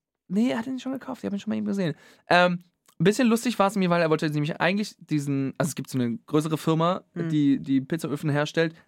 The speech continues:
Speaker 1: Gosni heißen die, das brauch ich nicht drum rumreden. Ähm, und da gab's eine Version, da kannst du Holz, äh, mit reintun. Da kannst
Speaker 2: Hm.
Speaker 1: du, kannst du bei Gas und mit Holz grillen.
Speaker 2: Mhm.
Speaker 1: Und
Speaker 2: Aber es dauert wahrscheinlich länger, oder? Muss
Speaker 1: Äh,
Speaker 2: es dann erst so vorheizen, weil Gas geht so bestimmt
Speaker 1: Genau,
Speaker 2: schneller.
Speaker 1: ja, ja,
Speaker 2: Ja.
Speaker 1: aber mit Holz schmeckt's halt geiler.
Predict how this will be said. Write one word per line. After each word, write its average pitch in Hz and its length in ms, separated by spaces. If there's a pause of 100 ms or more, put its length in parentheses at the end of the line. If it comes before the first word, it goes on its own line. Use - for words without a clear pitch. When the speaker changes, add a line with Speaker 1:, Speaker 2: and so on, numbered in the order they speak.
Speaker 1:
Gosni 120 300
heißen 117 220
die, 117 80
das - 160
brauch - 160
ich 127 80
nicht - 160
drum - 100
rumreden. 117 340 (360)
Ähm, 139 240
und 143 240
da 151 160
gab's 156 480
eine 151 260
Version, 147 260
da 143 80
kannst 143 280
du 139 160
Holz, 151 420
äh, 127 220
mit 123 200
reintun. 117 260
Da - 40
kannst 185 200
Speaker 2:
Hm. 170 120
Speaker 1:
du, - 60
kannst - 180
du - 40
bei 127 40
Gas 156 280
und 170 180
mit 160 120
Holz 131 280
grillen. - 240
Speaker 2:
Mhm. 175 120 (440)
Speaker 1:
Und 139 180
Speaker 2:
Aber 135 100
es - 60
dauert 185 240
wahrscheinlich 143 300
länger, 135 260
oder? 220 220 (760)
Muss 175 140
Speaker 1:
Äh, 147 40
Speaker 2:
es 190 100
dann 170 140
erst 160 160
so 165 80
vorheizen, 208 580
weil 170 100
Gas 170 260
geht 165 100
so 165 80
bestimmt 180 340
Speaker 1:
Genau, 233 260
Speaker 2:
schneller. 139 100
Speaker 1:
ja, 151 40
ja, 139 120
Speaker 2:
Ja. 117 40
Speaker 1:
aber 131 160
mit 135 160
Holz 143 180
schmeckt's 135 200
halt 120 120
geiler. 113 260